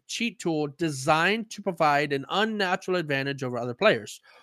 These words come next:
Your ban has been reviewed and upheld." And this is why I say Bungie got tilted, 'cause on all these other ones, Bungie just says, "This is what you did,"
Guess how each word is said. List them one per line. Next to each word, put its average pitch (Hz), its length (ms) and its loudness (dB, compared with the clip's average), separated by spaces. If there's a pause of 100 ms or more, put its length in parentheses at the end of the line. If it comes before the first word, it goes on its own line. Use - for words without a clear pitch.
(460)
Your 196 280 10
ban 185 420 8
has 170 280 2
been 180 280 0
reviewed 262 680 4 (840)
and 131 200 0
upheld." 131 460 -2 (480)
And 247 340 6 (160)
this 220 180 2
is 269 120 0
why 240 140 6
I 220 40 4
say 214 180 2
Bungie 185 280 0
got 165 160 0
tilted, 143 300 -4
'cause 151 140 -2
on 156 120 6
all 175 180 6
these 226 220 0
other 208 160 4
ones, 156 240 0
Bungie 175 280 2
just 175 160 -2
says, 160 300 0
"This 151 220 -4
is 139 100 -6
what 143 160 -2
you 143 80 -2
did," 104 220 -8